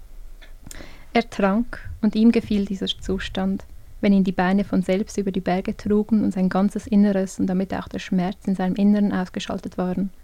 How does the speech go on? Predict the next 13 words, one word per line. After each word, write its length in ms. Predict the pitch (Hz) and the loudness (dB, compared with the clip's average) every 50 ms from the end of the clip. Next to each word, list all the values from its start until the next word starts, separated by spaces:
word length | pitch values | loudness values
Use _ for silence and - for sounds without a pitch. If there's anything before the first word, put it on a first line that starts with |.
| - - - - - - - - | -20 -20 -20 -20 -20 -10 -6 -2
als 100 | 214 - | 2 2
hätte 220 | 220 220 - 240 | 4 6 6 6
man 160 | 233 226 214 | 6 6 4
an 100 | 202 196 | 2 2
einem 200 | 190 190 190 190 180 | 2 2 0 0 0
Schalter 340 | - 190 180 185 - - - | -2 -2 -2 -2 -4 -6 -6
gedreht, 520 | - 185 180 - 190 190 185 - - - - - - - - - - - - | -6 -6 -4 -4 -6 -8 -8 -10 -14 -20 -20 -20 -20 -20 -20 -20 -10 -8 -6
und 80 | 208 | -4
plötzlich 400 | - - 220 214 - - - - | -2 -2 -2 -2 -2 -4 -4 -2
wäre 160 | 214 202 196 | 0 0 0
es 100 | 196 185 | -2 -2
dunkel 300 | - 185 196 180 - 202 | -2 -4 -4 -4 -4 -6
geworden. 540 | 202 196 190 185 180 185 - - 208 202 180 | -6 -4 -4 -4 -4 -4 -4 -6 -6 -6 -6